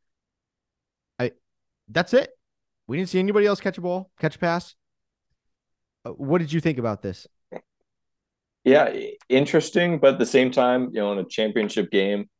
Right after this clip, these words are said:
Speaker 2: I, I'm not surprised at all. I mean, the quarterback is going to target the guys that he has confidence in and knows that they're gonna be able to bring him down. Um, I know he, he, uh, Jake overthrew Magdalena on a, a deep ball.
Speaker 1: Oh, yeah,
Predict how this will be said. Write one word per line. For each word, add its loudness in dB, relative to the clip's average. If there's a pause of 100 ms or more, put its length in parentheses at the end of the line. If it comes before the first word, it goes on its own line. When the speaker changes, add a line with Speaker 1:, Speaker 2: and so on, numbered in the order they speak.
(320)
Speaker 2:
I, 2
I'm -4
not 2
surprised 2
at 0
all. 2
I -2
mean, -8 (100)
the -2
quarterback 4
is -4
going 2
to -6
target 2
the -2
guys 2
that 2
he -2
has -2
confidence -6
in -4
and -8
knows 0
that -2
they're 2
gonna -6
be -2
able -2
to -4
bring -4
him -6
down. -2 (420)
Um, -4
I 0
know 6
he, 2
he, 4
uh, -2
Jake 4
overthrew 0
Magdalena -2
on -4
a, -2
a -2
deep -4
ball. 6
Speaker 1:
Oh, 8
yeah, 2